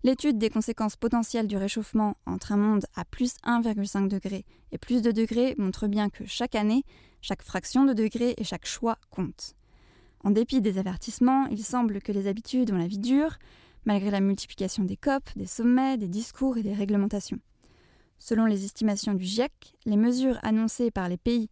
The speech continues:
au titre de l'accord de Paris ne parviendraient pas à limiter le réchauffement planétaire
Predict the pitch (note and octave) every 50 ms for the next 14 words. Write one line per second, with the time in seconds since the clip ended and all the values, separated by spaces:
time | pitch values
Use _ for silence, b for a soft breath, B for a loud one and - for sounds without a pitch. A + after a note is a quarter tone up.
0 | b b b b b b - A3 - - D4+ C#4+ - A3 G#3 G3+ G3 G3 - A3
1 | G#3 F#3 F#3 - F#3+ F#3+ G3+ C4+ D4 - b b b b b b b b b A#3+
2 | A3+ B3 A#3 A#3 A3+ A3+ A3 G#3+ G3 G3 - - D#4+ - - - G#3+ G#3 G#3 G#3+
3 | G#3 G3+ - B3+ B3+ A3 G#3 G3+ F#3+ - - G#3 - A#3+ B3 A#3+ A#3 A3 G3 F#3+
4 | F#3+ - A3 A3+ C4 C#4